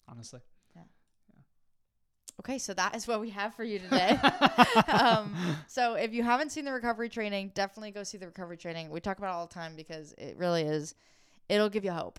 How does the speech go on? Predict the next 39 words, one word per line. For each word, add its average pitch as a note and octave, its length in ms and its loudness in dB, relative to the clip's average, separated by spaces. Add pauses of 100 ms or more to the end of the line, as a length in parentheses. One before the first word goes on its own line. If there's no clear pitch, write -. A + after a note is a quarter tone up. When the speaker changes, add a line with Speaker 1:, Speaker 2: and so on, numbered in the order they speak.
Speaker 2:
It E3 260 -2
really F#3+ 220 0
will. E3 360 2
It'll D#3+ 180 -8
change, F#3 600 -6
it'll F3 220 -2
begin G3 520 -2
to A#3+ 60 -4
change F3 320 -4
your E3+ 80 -2
belief. E3 360 -4
Even G3+ 240 -8
if A3 80 -10
you A3 120 -8
don't F#3 440 -6
fully G3+ 260 0
believe F#3 400 -2
right G3+ 220 2
now G#3 260 -2
that D#3+ 240 0 (380)
recovery F#3 540 -4
and D#3+ 140 -4
full F#3+ 200 0
recovery F#3+ 500 -8 (220)
is G3+ 220 4
possible, A3 800 -2
<clears throat> - 80 -20 (240)
excuse G3 260 -8
me, F#3 100 -8
from F3+ 160 -12
something F#3+ 240 -4
like G#3 160 0
this, B3 260 -2 (1300)
that'll F#3+ 440 2
begin G#3 480 -6
to G#3 120 -20
change F#3 480 -10
your F3 260 -2
belief. D#3+ 380 -6